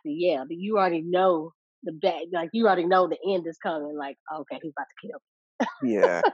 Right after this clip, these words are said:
Speaker 2: <laughs> It's like <laughs> Sometimes
Speaker 1: So
Speaker 2: you, you never know with movies nowadays. They have, like, a lot of twists. Like, I don't know, I like movies that, like, have a lot of twists. I'm very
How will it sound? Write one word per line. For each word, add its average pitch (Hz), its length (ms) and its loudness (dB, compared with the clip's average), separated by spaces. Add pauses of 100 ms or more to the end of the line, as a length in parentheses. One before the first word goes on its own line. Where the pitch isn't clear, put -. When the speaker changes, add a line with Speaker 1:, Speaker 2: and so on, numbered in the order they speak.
(120)
Speaker 2:
<laughs> - 0 -
It's 135 300 2
like - 880 2
<laughs> - 0 - (2000)
Sometimes 302 400 6
Speaker 1:
So - 20 10
Speaker 2:
you, 226 400 8
you 247 140 8
never 254 260 8
know 277 160 8
with 214 180 8
movies 202 420 6
nowadays. 151 480 6
They 143 100 8
have, 202 200 4
like, 165 200 4
a - 80 6
lot 165 440 8
of 180 160 2
twists. - 360 0
Like, 147 120 6
I 170 100 8
don't 196 120 4
know, 185 60 8
I 170 100 10
like 175 240 4
movies 165 360 0
that, 139 140 6
like, 127 240 4
have 139 160 0
a 131 60 6
lot 127 280 4
of - 120 0
twists. - 640 0 (800)
I'm 117 180 -2
very 131 560 2